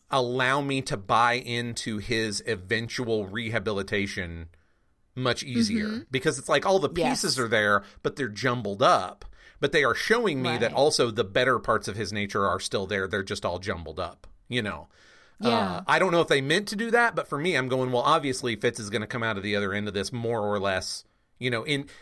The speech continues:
Speaker 1: as intact as you get to be in this kind of show, you know?"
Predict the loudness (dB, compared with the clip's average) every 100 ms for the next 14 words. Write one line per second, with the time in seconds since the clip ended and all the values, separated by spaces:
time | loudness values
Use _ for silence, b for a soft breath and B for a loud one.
0 | B 0 0 -2 -2 2 2 2 -4 -4
1 | 0 0 0 -2 -2 -2 -4 -4 -4 -4
2 | -2 -2 -4 -10 _ -6 -4 -4 -8